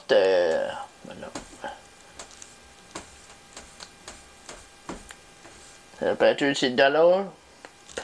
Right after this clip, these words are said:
Parfaitement dans là. Ouh.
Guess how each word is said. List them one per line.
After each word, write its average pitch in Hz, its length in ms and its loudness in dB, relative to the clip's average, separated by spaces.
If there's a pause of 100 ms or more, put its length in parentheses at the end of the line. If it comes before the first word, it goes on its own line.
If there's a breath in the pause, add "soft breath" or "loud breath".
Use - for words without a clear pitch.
(600 loud breath)
Parfaitement 165 480 2
dans 147 200 4
là. 135 300 0 (2000 loud breath)
Ouh. 294 180 4